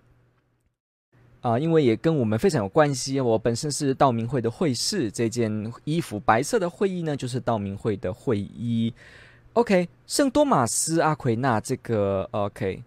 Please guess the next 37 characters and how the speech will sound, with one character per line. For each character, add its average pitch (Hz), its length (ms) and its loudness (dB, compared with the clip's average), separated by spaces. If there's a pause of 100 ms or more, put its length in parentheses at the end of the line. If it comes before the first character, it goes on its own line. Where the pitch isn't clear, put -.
(160)
这 - 120 -6
个 101 300 0
十 - 200 -6
二、 117 120 0
十 110 160 -10
三 113 200 -4
世 120 220 -6
纪， 117 160 -4
我 104 120 -4
们 101 120 -8
说 113 180 -4
这 113 120 -8
个 - 200 -2 (1400)
一 233 120 -2
直 117 480 -4
在 175 160 4
这 160 100 -2
个 135 100 0
中 233 360 2
世 220 280 -2
纪 165 300 -4
的 95 400 2
哲 123 340 6
学 120 280 0
神 113 260 0
学 113 160 -2
上 151 300 0
影 123 200 -4
响 107 280 -4
非 165 400 0
常 107 300 -6
大 120 280 0
的 101 160 -2
一 110 120 -6
个 110 280 2 (440)
学 - 360 0
者、 - 320 0